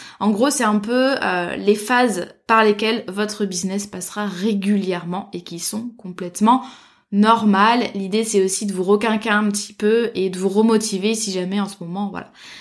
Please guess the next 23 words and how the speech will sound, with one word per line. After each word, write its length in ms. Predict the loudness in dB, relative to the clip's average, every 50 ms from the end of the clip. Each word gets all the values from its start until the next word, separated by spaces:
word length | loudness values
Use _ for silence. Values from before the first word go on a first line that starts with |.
| -20 -20 _
ça 120 | -10 -8 -8
se 120 | -6 -4
passe 220 | -4 -4 -4 -4
pas, 360 | 0 2 4 4 4 4 2 0
euh, 40 | -4 -10 -10 -4
comme 220 | -2 0 2 2
vous 160 | 0 0 -2 -2
l'auriez 420 | -2 -2 0 0 2 2 2 2
aimé. 240 | 0 -2 -8 -14 _ _ _ _ _ _ _ _ _ _ _ _ _ _ _ _ 0 0
Avant 200 | 2 2 2 2
de 80 | 0
vous 80 | 0 0
parler 480 | 0 0 2 2 4 2 2 2 0 0
un 180 | 0 0 0
petit 180 | 0 -4 -4 -8
peu 120 | -6 -6
du 160 | -4 -4 -4 -6
concept 460 | -4 -4 -4 -4 -4 -6 -8 -10 -10
des, 340 | -8 -4 -4 -2 -2 -2 -4
des 140 | -4 -4
saisons 320 | -4 -2 -2 -2 0 2 2
en 100 | 2 2
business, 540 | 0 0 -2 0 0 0 0 0 -2 -4